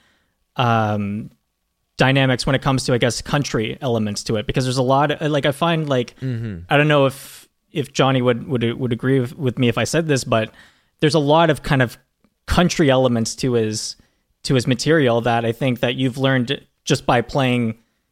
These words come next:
Speaker 1: playing with him. Like, um, like, for one of the songs, it's like, I remember you were playing, like, a shuffle pattern on the snare and learning how to do the kinda dynamics when it comes to,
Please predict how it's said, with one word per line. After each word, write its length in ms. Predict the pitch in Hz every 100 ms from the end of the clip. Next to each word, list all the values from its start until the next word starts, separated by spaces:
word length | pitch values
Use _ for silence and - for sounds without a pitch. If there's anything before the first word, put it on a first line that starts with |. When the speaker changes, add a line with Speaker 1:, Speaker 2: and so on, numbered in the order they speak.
| _
Speaker 1:
playing 220 | - 143 131
with 200 | 156 131
him. 140 | 117
Like, 260 | 117 113 -
um, 540 | 117 117 107 107 107 _ _
like, 160 | 135 123
for 140 | 147 123
one 180 | 131
of 100 | 139
the 60 | 123
songs, 360 | - 127 120 113
it's 120 | 123
like, 120 | 117
I 40 |
remember 300 | 117 123 123
you 100 | 120
were 60 | 117
playing, 260 | - 127 120
like, 200 | 113 -
a 120 | 110
shuffle 360 | - 147 - 135
pattern 560 | - 117 113 110 110 -
on 180 | 127 117
the 60 | 113
snare 500 | - 147 147 120 - _ _ -
and 140 | 135
learning 280 | 131 135 123
how 160 | 143 127
to 80 |
do 180 | 120 135
the 100 | 127
kinda 420 | - 131 113 110 123 _ _ _ _ 170
dynamics 560 | - 135 131 123 120 -
when 120 | 127
it 100 | 117
comes 280 | - 120 110
to, 400 | - 123 117 113